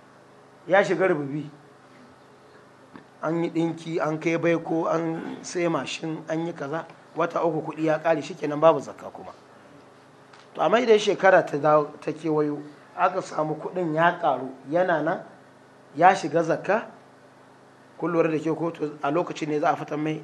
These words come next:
da zakka. Kenan wannan yana nuna mana, a lokacin da mutum ya samu kuɗi, ba a lokacin zai fitar mashi da zakka ba, sai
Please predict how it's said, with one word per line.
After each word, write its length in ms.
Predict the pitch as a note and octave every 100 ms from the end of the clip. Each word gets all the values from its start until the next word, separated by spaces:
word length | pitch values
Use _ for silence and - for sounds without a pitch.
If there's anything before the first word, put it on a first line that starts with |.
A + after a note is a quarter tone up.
| B2
da 60 |
zakka. 360 | A#2 G2+ - - - - - -
Kenan 300 | - E3 F#3+ A3
wannan 240 | A3+ G3+
yana 220 | F3+ F3+ D#3
nuna 240 | D#3 D3
mana, 240 | C3 A#2+ - - - - - - - - -
a 100 | D3+
lokacin 460 | F#3+ A3+ A3 G#3+ F3+
da 60 |
mutum 320 | E3 D3 F#3 F3
ya 60 |
samu 380 | F3 D#3 C#3+ D#3 D#3
kuɗi, 280 | - E3+ E3+ - - - - - - - - - - - - -
ba 120 | C3 D3+
a 100 | C#3+
lokacin 460 | D#3 F#3+ E3 E3+ E3+
zai 100 | D#3+
fitar 240 | D#3 D#3
mashi 240 | E3 E3+ D3+
da 80 | C3
zakka 440 | B2 - - D#3+
ba, 180 | F3 G3 - - - - - - - -
sai 460 | - - F#3 F#3+